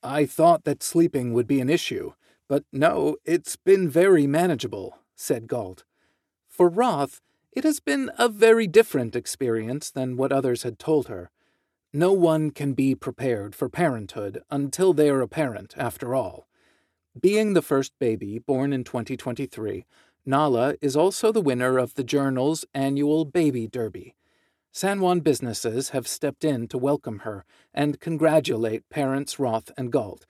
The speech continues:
with an array of prizes, including gift certificates from King's, Friday Harbor Drug, Ace Hardware, Be Chic, and tickets to the San Juan Community Theater.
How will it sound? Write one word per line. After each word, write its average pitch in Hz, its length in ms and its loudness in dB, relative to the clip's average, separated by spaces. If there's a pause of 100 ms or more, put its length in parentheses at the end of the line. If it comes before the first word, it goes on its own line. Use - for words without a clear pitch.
(300)
with 156 300 2
an 156 280 0
array 156 520 4
of - 260 -6
prizes, 113 560 -8 (340)
including 160 600 4
gift 175 300 4
certificates 131 680 -6
from 120 260 -6
King's, 147 500 -6 (220)
Friday 156 380 4
Harbor 151 320 2
Drug, 127 440 -2 (300)
Ace 175 240 2
Hardware, 131 680 0 (320)
Be 170 180 0
Chic, - 560 -4 (300)
and 165 300 0 (120)
tickets - 560 -4
to 147 120 -6
the 139 100 4
San 165 300 -2
Juan 139 240 0
Community 127 540 -4
Theater. - 500 -8